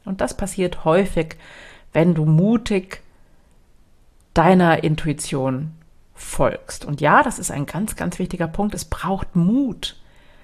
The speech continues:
der eigenen Intuition zu folgen. Es braucht den Mut, den anderen um einem herum, die vielleicht sagen, „Oh Gott, was machst du? Das ist ja vollkommen unvernünftig“, zu sagen, „Nein,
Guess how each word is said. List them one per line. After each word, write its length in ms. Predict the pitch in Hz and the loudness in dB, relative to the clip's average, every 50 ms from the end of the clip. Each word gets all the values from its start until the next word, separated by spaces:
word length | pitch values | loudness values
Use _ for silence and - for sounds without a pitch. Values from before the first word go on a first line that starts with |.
| - _ - _ - _ - - | -20 _ -20 _ -20 _ -8 -6
der 140 | - - - | -6 -2 2
eigenen 480 | 156 160 165 160 156 156 147 147 131 | 4 4 4 4 4 4 2 2 0
Intuition 800 | - 151 156 156 - 160 139 143 - - - 143 127 127 151 151 | 0 0 0 0 0 -2 -4 -6 -6 -6 -6 -6 -6 -4 -6 -8
zu 160 | - - 165 | -6 -6 -6
folgen. 540 | 151 - - 165 135 127 123 - - - - | -6 -4 -2 -2 0 0 0 -2 -4 -4 -8
Es 100 | 151 - | -8 -4
braucht 400 | - - - - 196 190 - - | -2 0 2 2 0 0 0 0
den 140 | 190 175 175 | 2 2 4
Mut, 500 | 175 185 202 220 233 220 - - - - | 4 4 4 4 2 0 -4 -8 -2 -2
den 240 | 170 165 160 - | -2 -2 -2 0
anderen 560 | - 185 202 220 226 214 202 196 196 196 190 190 - - - - - _ _ _ | 0 2 4 6 6 6 6 6 4 2 0 -2 -10 -20 -20 -20 -20 _ _ _
um 260 | - 190 190 190 180 - | 0 2 2 2 0 0
einem 340 | - 175 175 175 170 175 | 0 0 0 0 0 0
herum, 440 | 175 175 170 160 165 185 208 226 226 | 2 2 2 2 2 4 4 4 4
die 120 | 196 196 190 | 2 0 -4
vielleicht 280 | - - 175 170 160 | -2 -2 -2 -2 0
sagen, 280 | - 165 156 160 160 160 | 0 0 0 0 -2 -6
„Oh 60 | 160 | -6
Gott, 260 | - 156 151 - - | -4 -4 -4 -4 -4
was 160 | 160 156 - | -6 -6 -2
machst 340 | - 160 170 196 208 - - | -2 0 0 0 0 -2 -8
du? 40 | - | -8
Das 120 | 160 165 | -8 -6
ist 40 | - | -6
ja 80 | 170 156 | -6 -6
vollkommen 320 | 160 165 156 - 156 160 - | -6 -8 -6 -6 -10 -6 0
unvernünftig“, 760 | - 220 247 254 - 226 196 185 185 190 185 - - 180 - | 2 2 2 4 2 0 0 2 0 0 -2 -2 -8 -10 -8
zu 100 | - 180 | -8 -4
sagen, 300 | 185 180 175 170 175 175 | -2 0 0 0 0 0
„Nein, 320 | 185 196 220 226 233 226 | 0 0 -2 -2 -2 -4